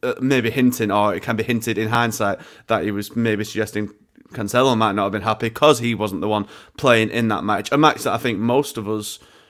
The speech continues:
I didn't. I actually got most of his team spot on for once, so I'm, I'm taking that little dub there. But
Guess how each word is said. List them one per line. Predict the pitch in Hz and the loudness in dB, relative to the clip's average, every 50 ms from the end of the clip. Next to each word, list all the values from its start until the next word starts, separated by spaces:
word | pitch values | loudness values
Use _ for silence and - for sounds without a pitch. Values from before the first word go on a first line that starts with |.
| _ _ _ _ _ - | _ _ _ _ _ 4
I | - 139 135 | 6 6 6
didn't. | - - 107 98 104 | 6 4 -2 0 2
I | 104 110 | 2 2
actually | 107 98 - 104 | 2 2 -2 -6
got | 98 98 98 78 | -4 -2 -2 -2
most | 98 101 101 - - | -2 -4 -4 -6 -8
of | 101 95 90 | -8 -6 -6
his | 98 95 90 - | -6 -8 -8 -10
team | - - 104 95 92 92 87 | -8 -6 -6 -6 -6 -8 -10
spot | - - - - - - | -12 -10 -8 -8 -4 -4
on | 98 101 104 | -4 -4 -6
for | 101 - 95 90 | -6 -6 -6 -6
once, | 90 87 85 - | -6 -6 -8 -8
so | - 95 90 87 | -8 -8 -8 -8
I'm, | 78 69 92 92 - | -8 -10 -10 -10 -8
I'm | - 95 95 101 | -8 -8 -8 -6
taking | - 110 101 - 104 95 | -6 -6 -4 -4 -4 -4
that | 101 73 69 | -2 -2 -2
little | 101 82 95 | -2 -6 -4
dub | - - 98 90 - | -4 -4 -6 -6 -4
there. | 92 101 95 92 - - - - - _ | -2 -2 -2 -2 -4 -8 -18 -20 -8 _
But | 120 | 2